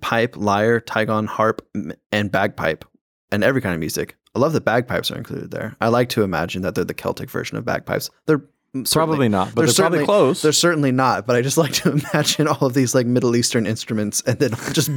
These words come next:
Speaker 1: bagpipes in the corner.
Speaker 2: <laughs>
Speaker 1: Uh, but anyway, uh, "To fall down and worship the image that I have made, well and good. But if you do not worship, you shall immediately be cast into a burning fiery furnace."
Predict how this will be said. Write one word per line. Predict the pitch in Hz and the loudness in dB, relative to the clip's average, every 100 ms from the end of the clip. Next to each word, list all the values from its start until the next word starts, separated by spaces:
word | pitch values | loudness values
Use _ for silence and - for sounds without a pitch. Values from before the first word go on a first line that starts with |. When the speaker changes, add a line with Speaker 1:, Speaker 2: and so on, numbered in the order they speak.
| - | 0
Speaker 1:
bagpipes | 147 147 - 117 - - | 0 -2 -2 0 2 0
in | 123 | 0
the | 131 | 0
corner. | 147 135 117 - | 2 2 2 -2
Speaker 2:
<laughs> | 123 - - - - - - - | -4 -6 -14 -14 -14 -12 -12 0
Speaker 1:
Uh, | 123 123 120 113 | 2 4 4 4
but | 123 | 4
anyway, | 139 139 117 110 - - - - | 6 6 6 2 -2 -20 -8 0
uh, | 120 120 | 2 2
"To | 123 | 2
fall | 147 160 | 2 4
down | 156 139 | 4 4
and | 127 | 4
worship | 131 147 | 4 2
the | 143 | 2
image | 123 120 107 | 0 0 0
that | 107 | 0
I | |
have | 104 104 | 0 -2
made, | 104 104 | -2 -2
well | - 110 95 | -2 -2 0
and | 98 | -2
good. | 101 - - - | -2 -4 -6 -2
But | 123 | 0
if | 127 | 2
you | 131 | 2
do | 135 | 2
not | 165 156 | 2 4
worship, | 123 113 139 120 | 2 4 2 0
you | |
shall | 113 113 | 0 2
immediately | 107 117 131 135 | 2 2 2 2
be | 131 | 0
cast | 131 117 107 - | -2 -2 -2 -4
into | 110 104 | -6 -4
a | |
burning | 101 110 107 104 | 0 0 0 -2
fiery | 107 104 104 | -2 -2 -6
furnace." | - 123 - 120 - | -6 -8 -8 -10 -14